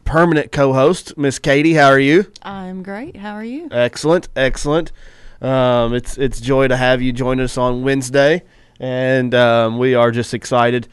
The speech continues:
Speaker 1: um, for all that God has in store for this morning.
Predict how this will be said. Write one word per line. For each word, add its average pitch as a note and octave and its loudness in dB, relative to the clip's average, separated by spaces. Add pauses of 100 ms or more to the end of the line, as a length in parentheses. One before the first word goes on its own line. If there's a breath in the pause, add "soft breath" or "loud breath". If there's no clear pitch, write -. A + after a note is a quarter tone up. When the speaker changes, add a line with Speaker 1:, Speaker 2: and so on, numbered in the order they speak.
(360 soft breath)
Speaker 1:
um, A2 -4
for A2 0
all A#2 4
that A2 -6
God A2+ -2
has A2 -2
in A2 -6
store A2 -2
for G#2+ -4
this G#2+ -6
morning. B2+ 0